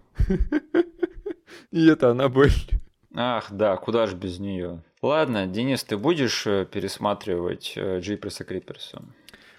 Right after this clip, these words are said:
Speaker 1: Конечно, блин. И у меня со временем опять появится мысль, я, и моя память меня начнет подводить, и я буду думать: «Хм, х-, так ли хорошо этот фильм <laughs> сохранился или нет?»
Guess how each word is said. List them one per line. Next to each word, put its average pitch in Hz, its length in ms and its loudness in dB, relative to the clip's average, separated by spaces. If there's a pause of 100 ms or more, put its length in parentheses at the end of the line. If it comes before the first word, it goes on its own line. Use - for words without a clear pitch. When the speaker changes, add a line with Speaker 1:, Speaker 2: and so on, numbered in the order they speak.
Speaker 1:
Конечно, 135 560 0 (260)
блин. - 580 -12
И 127 220 -8
у 110 140 -6
меня 127 320 -4
со 117 160 -2
временем 107 340 2
опять 120 240 -2
появится 101 440 -2
мысль, 110 460 -4 (540)
я, 117 340 0
и 113 160 0
моя 113 180 0
память 117 320 0
меня 101 80 -4
начнет 101 260 -8
подводить, 104 460 -4
и 110 40 -6
я 98 100 0
буду 92 200 -10
думать: 95 320 -6
«Хм, 107 380 -4 (840)
х-, - 280 -20
так 175 220 0
ли 294 60 4
хорошо - 380 2
этот 127 200 2
фильм 151 160 2
<laughs> - 20 -2
сохранился - 960 -2
или 120 180 -4
нет?» 113 260 -4